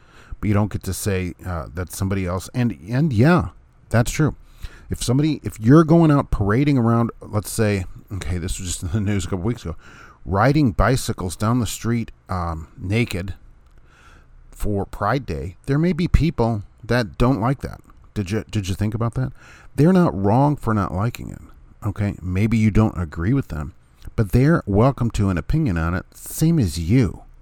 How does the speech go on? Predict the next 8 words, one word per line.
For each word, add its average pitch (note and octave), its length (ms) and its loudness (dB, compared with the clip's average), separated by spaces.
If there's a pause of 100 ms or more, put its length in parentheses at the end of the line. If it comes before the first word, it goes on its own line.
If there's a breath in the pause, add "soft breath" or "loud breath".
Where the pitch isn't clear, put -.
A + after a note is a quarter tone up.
(440 loud breath)
So G2 640 2 (100)
if - 180 -8
they C3+ 460 0
say B2 300 -2
something C#3+ 360 0
to - 160 -2
you, G2 280 4 (340)
tough. - 460 0